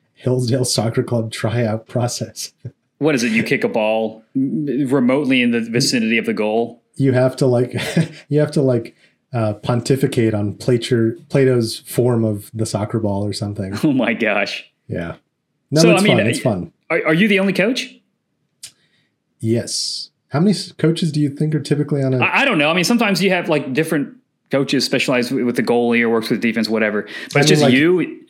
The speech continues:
Speaker 1: yeah.
Speaker 2: You come up with the drills. You schedule the practices. You do all that stuff.
Speaker 1: Yeah, that's, yeah. So it, it's, it's been a lot, but it's been fun. I mean, ideally, yeah.
Speaker 2: And,
Speaker 1: If,
Speaker 2: uh,
Speaker 1: if we, if we were good and if we were better, we'd have more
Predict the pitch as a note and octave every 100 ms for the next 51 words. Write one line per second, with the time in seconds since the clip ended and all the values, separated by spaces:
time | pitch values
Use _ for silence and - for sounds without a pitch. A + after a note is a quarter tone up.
0 | - A#2+ A#2 F#3+ A3 G3+ F#3 F#3 C#3+ D3
1 | F3+ F3 C#3 E3 - E3+ E3 D#3 - D3+
2 | D#3+ E3+ B2+ C3+ D#3 D3+ D3+ - E3 E3+
3 | - _ C3+ D3+ B2+ C3 - - B2+ F#2+
4 | - _ _ - A#2 A2+ A2+ C3 B2 -
5 | C3 B2 E3 D3 B2+ C#3+ G#2 B2 A#2+ -
6 | C#3 C3 C3+ C#3+ G2+ - _ - D3 D#3+
7 | F3 D3+ C#3 G3+ D#3+ B2 D3 C3+ C3+ A#2+
8 | - C3+ C3 - C3+ C3 A#2+ C3+ B2 B2
9 | B2+ A#2 A#2 A#2+ G#2 G#2+ G#2 A2 A2 G#2+
10 | G#2